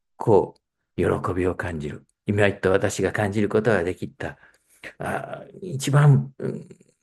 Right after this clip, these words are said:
それがですね、身近なことなんですね。だからですね、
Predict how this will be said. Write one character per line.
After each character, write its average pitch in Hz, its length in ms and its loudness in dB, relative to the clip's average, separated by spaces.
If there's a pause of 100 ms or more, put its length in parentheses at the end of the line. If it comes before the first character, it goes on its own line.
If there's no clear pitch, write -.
そ 139 160 2
れ 139 100 6
が 151 120 2
で 139 140 4
す - 140 -4
ね、 87 160 -4
身 87 140 -6
近 104 260 -2
な 107 120 0
こ 110 100 -4
と 139 140 4
な 104 100 4
ん 73 80 -6
で - 80 -20
す - 160 -12
ね。 - 180 -10 (480)
だ 170 160 2
か 233 160 6
ら - 140 4
で 104 140 2
す - 140 -8
ね、 104 340 -2